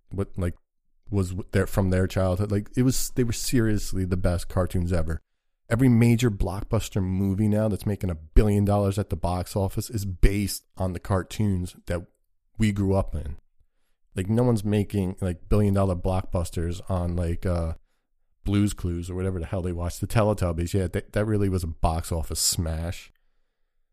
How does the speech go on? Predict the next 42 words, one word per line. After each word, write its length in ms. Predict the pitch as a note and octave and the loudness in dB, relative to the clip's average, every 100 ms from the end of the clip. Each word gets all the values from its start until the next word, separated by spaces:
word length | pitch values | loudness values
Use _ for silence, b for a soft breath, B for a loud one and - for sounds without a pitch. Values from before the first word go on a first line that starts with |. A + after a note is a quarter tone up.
| _ _ _ | _ _ _
But 100 | - | -2
they 80 | B2 | 2
don't 80 | C#3+ | 4
even 160 | C3 | 6
watch 240 | B2 A2 - | 4 2 2
them, 140 | B2+ | 0
though. 100 | F2 | 2
That 120 | F#2+ | 2
was 120 | A2 | 0
my 100 | A2 | 0
nephews. 480 | G#2 G2+ G2+ - F2 | 0 0 0 -2 -6
My 100 | F2+ | -4
nephews 380 | F2 F2+ F#2 F2 | -2 -2 -4 -4
are 80 | E2+ | -2
around 260 | F2 E2 - | -2 -2 -4
eighteen 500 | F2+ - F#2+ F2+ E2+ | -8 -6 -4 -4 -4
now, 160 | E2 | -6
and 100 | E2 | -4
they 60 | F2+ | -2
used 220 | F#2 - | -2 -2
to 40 | |
watch 240 | F#2+ F2 - | -2 -2 -2
the 80 | - | -2
Teletubbies, 600 | F2+ E2 F#2 F2+ F#2+ - | 0 2 2 2 -2 -6
and 180 | G2+ - | -6 -4
I, 140 | F#2+ G2 | -2 0
I 180 | F2+ G2 | 0 0
never 220 | G2+ F#2 | 0 0
even, 260 | F2+ F2 - | -2 -4 -6
I 80 | G2+ | -6
couldn't 220 | - B2 | 0 0
even 120 | G2+ | 2
understand 360 | F#2 F2+ - F2+ | 0 -4 -4 -4
what 40 | |
was 80 | F2 | -4
going 280 | F#2 F#2 F2 | -2 -2 0
on. 300 | F2+ G#2+ E2 - _ _ _ _ _ _ _ | 0 0 -2 -6 _ _ _ _ _ _ _
You 80 | F#2 | -4
know, 120 | F2+ | 0
you 80 | G2 | 2
had 120 | F#2+ | 2
a, 100 | F#2 | 0